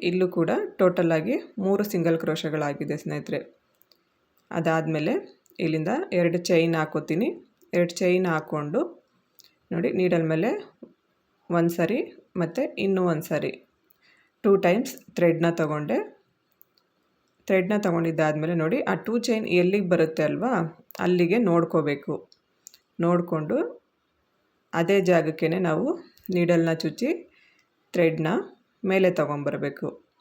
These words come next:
ಮೇಲೆ ತಗೊಂಬಂದು ಈಗ ನೀಡಲ್ ಮೇಲೆ ನಾಲ್ಕು ಲೂಪ್ ಇರುತ್ತೆ. ಎರಡು ಲೂಪಲ್ಲಿ ಒಂದು ಸಾರಿ, ಎರಡು ಲೂಪಲ್ಲಿ ಒಂದು ಸಾರಿ, ಮತ್ತೆ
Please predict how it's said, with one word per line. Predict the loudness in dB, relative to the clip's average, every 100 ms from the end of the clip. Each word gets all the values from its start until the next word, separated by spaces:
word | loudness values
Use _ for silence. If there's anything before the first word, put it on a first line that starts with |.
| _ _ _ _ _ _ _ _ _ -4
ಮೇಲೆ | 2 2
ತಗೊಂಬಂದು | 4 0 0 -2 -2 -2 -2 -2 -4 _ _ _ _ _ -4
ಈಗ | -2 2 2
ನೀಡಲ್ | 4 4 4 4
ಮೇಲೆ | 4 2 2
ನಾಲ್ಕು | 2 2 2
ಲೂಪ್ | 0 2
ಇರುತ್ತೆ. | 0 -2 -2 -2 -4 -8 _ _ _ _ _ -6
ಎರಡು | 0 0 2
ಲೂಪಲ್ಲಿ | 0 2 0 2
ಒಂದು | -2 0
ಸಾರಿ, | 0 2 -2 -6 _ _ _ _ _ _ _ _ _ _ -20 _ _ -2
ಎರಡು | 2 2 2
ಲೂಪಲ್ಲಿ | 0 0 -2 0
ಒಂದು | -2 -2
ಸಾರಿ, | -2 0 0 -4 -12 _ -20 _ _ -4
ಮತ್ತೆ | -2 -2 -2